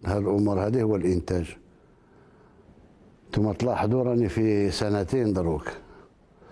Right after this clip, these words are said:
سنتين نادي بإنتاج الزيت، زيوت المائدة، إنتاج السكر،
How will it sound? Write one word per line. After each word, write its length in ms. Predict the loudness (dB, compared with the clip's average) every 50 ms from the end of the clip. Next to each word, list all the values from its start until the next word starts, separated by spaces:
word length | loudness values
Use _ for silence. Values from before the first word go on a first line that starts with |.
| -20 -20 -20 -20 -20 _ -8
سنتين 760 | -4 -2 0 0 0 0 0 0 0 0 2 2 0 0 -2 -6 -14 -16 -18 -18 -18 -20 -20 -20 -10 -4 -2
نادي 720 | 0 2 2 2 2 0 0 0 2 2 2 2 0 -2
بإنتاج 920 | -2 -4 -2 0 0 2 2 2 0 0 0 0 0 0 -2 -4 -6 -8 -10 -12 -16 -20 -20 -20 _ -20 -20 -20 _ _ -6 -4
الزيت، 500 | -2 0 0 2 2 2 0 -2 -4 -8 -14 -16 -10 -6 -2
زيوت 360 | 0 2 2 2 2 2 2
المائدة، 420 | 2 2 2 2 2 0 0 -4 -6 -8 -14 -20 -20 -12 -4 -2
إنتاج 340 | 0 0 0 0 0 0 0
السكر، 520 | 0 -2 -2 -2 -2 -2 -2 -2 -2 -2